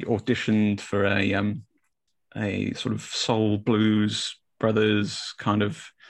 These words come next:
Motown band thing that our, we had a music teacher at, uh,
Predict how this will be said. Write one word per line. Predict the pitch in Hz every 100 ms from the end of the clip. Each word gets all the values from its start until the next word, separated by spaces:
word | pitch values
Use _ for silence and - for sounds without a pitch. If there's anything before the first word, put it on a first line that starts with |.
| - -
Motown | 110 104 - 107 101 101 98 98 - _ -
band | 107 101 101 104
thing | - 104 104
that | 101 98
our, | 98 98 101 101 110 _ - _ -
we |
had | 113
a |
music | 107 107 113
teacher | - - - 104
at, | - _ 101
uh, | 98 104 107